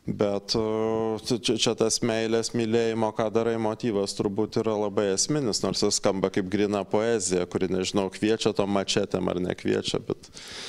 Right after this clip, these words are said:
bet, e, to-, tokios au-, autentiško buvimo, ti-, tikro buvimo, nesekant kitų kažkokiais tai monais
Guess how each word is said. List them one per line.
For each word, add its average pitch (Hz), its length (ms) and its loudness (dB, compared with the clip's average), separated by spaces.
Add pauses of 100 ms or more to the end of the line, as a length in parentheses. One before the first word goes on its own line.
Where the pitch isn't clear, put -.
(380)
bet, 107 440 -2
e, 117 1080 0
to-, 110 180 0
tokios 127 440 2
au-, 135 220 2
autentiško 139 800 2
buvimo, 131 920 0
ti-, 127 180 0
tikro 117 380 -2
buvimo, 117 640 0
nesekant 113 760 0
kitų 113 560 -2
kažkokiais 104 560 0
tai 107 160 4
monais 107 580 0